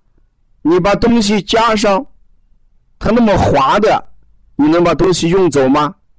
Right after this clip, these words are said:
所以用法，我们在临床上有些推拿师在用的时候还用介质，事实是错误的。用法我们一般不需要介质。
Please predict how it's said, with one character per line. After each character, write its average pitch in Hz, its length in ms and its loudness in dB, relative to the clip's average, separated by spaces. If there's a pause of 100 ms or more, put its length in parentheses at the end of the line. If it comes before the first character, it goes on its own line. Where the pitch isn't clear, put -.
(380)
所 160 120 -2
以 151 120 0
用 190 280 0
法， 104 280 -4
我 98 120 -8
们 110 140 -4
在 117 140 -2
临 120 200 0
床 123 220 -2
上 127 240 -2 (300)
有 110 120 0
些 139 180 0
推 131 200 0
拿 123 160 0
师 127 160 -6
在 135 140 0
用 170 360 2
的 98 140 0
时 92 160 -6
候 98 180 -4
还 98 220 -6
用 117 220 0
介 107 240 0
质， 101 240 -10 (160)
事 - 200 -8
实 95 140 -6
是 92 160 -8
错 - 260 -4
误 95 120 -2
的。 85 180 -4 (460)
用 220 320 2
法 110 240 0
我 92 160 -2
们 98 200 -2
一 160 120 -4
般 190 320 -2
不 131 200 -4
需 - 360 -8
要 87 160 -2
介 82 220 -8
质。 - 220 -16